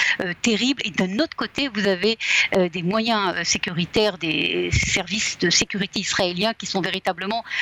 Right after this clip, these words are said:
dans l'excellence. Euh, ce, tout n'a pas évidemment, ou presque tout n'a pas été évidemment, euh, dévoilé, comment ils ont fait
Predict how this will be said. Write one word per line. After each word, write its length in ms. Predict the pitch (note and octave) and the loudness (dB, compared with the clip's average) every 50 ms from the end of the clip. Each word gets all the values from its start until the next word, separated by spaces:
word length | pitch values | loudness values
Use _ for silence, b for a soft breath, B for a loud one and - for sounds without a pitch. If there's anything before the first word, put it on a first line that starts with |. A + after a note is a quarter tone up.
| B - | B 0
dans 120 | G#3+ G3+ | 0 0
l'excellence. 720 | G#3 A#3+ - - - - - B3 C4+ D4 A#3 F3 - - B B B B B B B F#3+ | 0 0 -2 -2 -4 0 0 2 2 0 -2 -4 -8 -8 B B B B B B B -2
Euh, 140 | F#3 F3+ E3+ | -2 0 0
ce, 340 | D#3+ - - - - - | 2 2 2 2 2 0
tout 220 | F#3+ - - D4+ C4 | 0 0 -2 -2 -2
n'a 100 | G#3+ E3+ | -2 -2
pas 160 | - - F#3+ | 0 0 0
évidemment, 400 | F3 E3 F3 - F3 F3+ F#3 E3+ | 0 0 -2 -4 -4 -2 -2 -6
ou 60 | - | -4
presque 420 | - - - G#3 - - - F#3+ - | -4 -4 -4 -4 -4 -4 -6 -6 -6
tout 120 | - G#3 | -4 -4
n'a 100 | F3+ - | -4 -4
pas 180 | - - E3+ F#3 | -2 -2 -4 -4
été 220 | F3 - - G3 | -4 -4 -4 -2
évidemment, 460 | F3+ F3+ - F3 E3+ F#3+ F#3 F3 E3+ | -2 -2 -4 -4 -2 0 2 2 2
euh, 60 | F3 | 2
dévoilé, 380 | E3+ E3 F#3+ E3 F#3+ F#3+ G#3+ A3+ | 2 0 -2 -2 -2 -2 -2 -2
comment 280 | - - B3 A3 B3+ B3+ | -4 -4 -2 0 2 2
ils 180 | A#3 - A3 | 2 2 0
ont 80 | G#3 G#3+ | -4 -4
fait 240 | - - E4 - | -2 -2 -2 -2